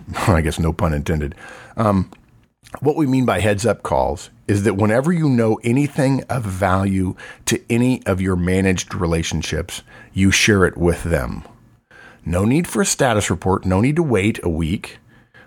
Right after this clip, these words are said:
No need for formality. If you see something happening or you know a piece of data that it wouldn't be unethical to share with someone, share it. That's what communication is, the sharing of information.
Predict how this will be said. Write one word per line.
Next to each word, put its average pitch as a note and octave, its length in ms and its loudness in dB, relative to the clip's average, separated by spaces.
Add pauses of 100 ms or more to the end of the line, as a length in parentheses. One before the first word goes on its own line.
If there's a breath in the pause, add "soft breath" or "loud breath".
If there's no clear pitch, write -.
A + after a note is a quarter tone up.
No F2 180 0
need C3+ 220 0
for - 180 0
formality. F#2+ 760 0
If E2 160 -8
you C#3 160 2
see F3+ 240 0
something E3+ 380 0
happening B2+ 520 0
or G2 140 -4
you E2+ 100 0
know G2 240 2
a C3+ 60 2
piece C#3 260 -2
of B2+ 140 -4
data G2+ 260 2
that F2 140 -2
it E2+ 100 -4
wouldn't B2+ 480 0
be C#3 220 0
unethical A2 580 0
to F#2+ 100 -2
share A2 300 0
with G#2+ 140 0
someone, F#2 520 -2 (220 loud breath)
share A2 400 0
it. - 300 -4 (580 loud breath)
That's G#2+ 240 0
what E3+ 160 -2
communication B2+ 640 0
is, G#2 320 0
the - 120 -8
sharing G2+ 380 2
of G2 100 2
information. G2+ 720 -2